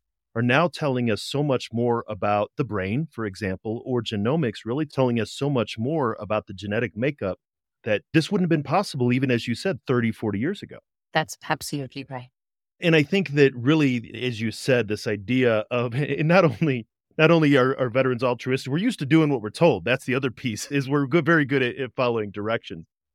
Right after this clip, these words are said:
Speaker 1: As both a veteran and a mental health professional, I am familiar with the Million Veteran Program,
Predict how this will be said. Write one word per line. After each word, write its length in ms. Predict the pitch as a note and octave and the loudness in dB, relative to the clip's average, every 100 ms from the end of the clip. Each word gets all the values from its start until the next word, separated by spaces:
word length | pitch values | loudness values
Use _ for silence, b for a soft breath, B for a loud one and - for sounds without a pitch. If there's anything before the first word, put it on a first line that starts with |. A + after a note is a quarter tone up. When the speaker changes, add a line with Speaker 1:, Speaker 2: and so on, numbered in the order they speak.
| - | -2
Speaker 1:
As 220 | E3 C#3 | 0 0
both 240 | G3+ A3 | 0 -2
a 40 | F3+ | 0
veteran 400 | B2 C#3+ C#3 C3 | 2 2 4 2
and 140 | C3 | 2
a 40 | C3 | 2
mental 240 | A#2+ G#2+ | 0 0
health 200 | A2 G#2+ | -4 -6
professional, 560 | A2+ - G2 - A#2 A2 | -8 -6 -6 -4 -4 -2
I 140 | B2+ | 0
am 180 | B2+ A2+ | 0 -2
familiar 400 | - G#2 G#2 G2 | -6 -6 -4 -4
with 120 | G2 | -6
the 60 | G2+ | -6
Million 300 | G#2+ G2 F2+ | -6 -4 -6
Veteran 340 | G#2 G2 F#2+ | -6 -4 -6
Program, 480 | - A2 G2+ G2 F#2 | -6 -8 -6 -8 -10